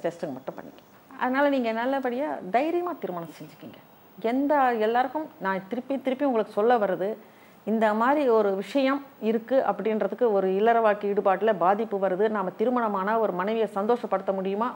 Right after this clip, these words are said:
முடியாதா அப்படின்னு நினைக்கிற ஒரு டவுட் வர்றதுக்கு காரணமே உங்களுடைய தவறான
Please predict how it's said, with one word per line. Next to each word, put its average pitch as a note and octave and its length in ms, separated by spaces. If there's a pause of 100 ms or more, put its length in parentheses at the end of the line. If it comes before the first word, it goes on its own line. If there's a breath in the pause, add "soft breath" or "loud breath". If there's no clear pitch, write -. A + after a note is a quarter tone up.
முடியாதா A3 480
அப்படின்னு F#3+ 240
நினைக்கிற G3+ 360
ஒரு E3 120
டவுட் B3 260
வர்றதுக்கு F#3 360
காரணமே F#3+ 480 (440 loud breath)
உங்களுடைய G#3 640
தவறான G#3 480